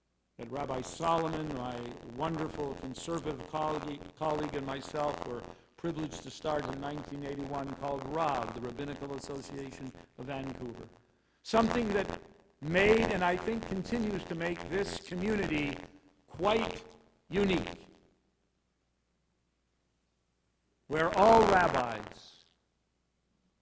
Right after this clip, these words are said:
with one exception, Chabad chooses not to be part of us. Not that they haven't been asked, but they choose not. But all the other rabbis in the community meet together and have been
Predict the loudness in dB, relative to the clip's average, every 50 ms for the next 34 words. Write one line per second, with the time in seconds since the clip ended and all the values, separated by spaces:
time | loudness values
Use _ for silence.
0 | _ _ _ _ -10 -10 -6 -2 -2 -2 0 -2 -4 -4 -4 -6 -6 -6 -8 -10
1 | -10 -10 -12 -12 -14 -18 -20 _ _ _ _ _ _ _ _ _ _ _ _ _
2 | _ _ _ _ _ _ _ _ _ _ _ _ _ _ _ _ -12 -10 -2 2
3 | 4 4 4 4 2 0 -2 -4 -4 -4 -4 -4 -6 -8 -8 -6 -6 -6 -6 -6
4 | -8 -10 -8 -8 -10 -8 -8 -8 -8 -8 -8 -10 -10 -12 -12 -14 -16 -18 -20 -20
5 | -20 _ _ _ _ -2 -2 0 0 0 -2 -4 -4 -4 -2 -2 -2 -2 -2 -4
6 | -6 -6 -6 -6 -6 -6 -8 -10 -12 -14 -16 -16 -18 -16 -14 -14 -14 -10 -10 -10
7 | -10 -10 -10 -10 -10 -10 -10 -12 -14 -16 -20 _ _ _ _ _ _ _ _ _
8 | _ 0 4 6 10 10 12 12 10 10 8 6 6 6 6 6 6 6 6 6
9 | 6 4 4 4 4 2 0 -2 -4 -4 -6 -6 -6 -6 -4 -4 -4 -4 -4 -4
10 | -6 -6 -6 -8 -8 -10 -14 -18 -20 -20 _ _ _ _ _ _ _ _ _ _
11 | _ _ -8 -6 -6 -6 -6 -8 -10 -10 -12 -8 -4 -2 -2 -2 -2 -4 -8 -12
12 | -12 -16 -18 -20 _ _ _ _ _ _ _ _ _ _ _ _ _ _ _ _
13 | _ _ _ _ _ _ _ _ _ _ _ _ _ _ _ _ _ -6 -4 -4
14 | 0 2 2 4 4 2 0 -4 -6 -8 -8 -10 -12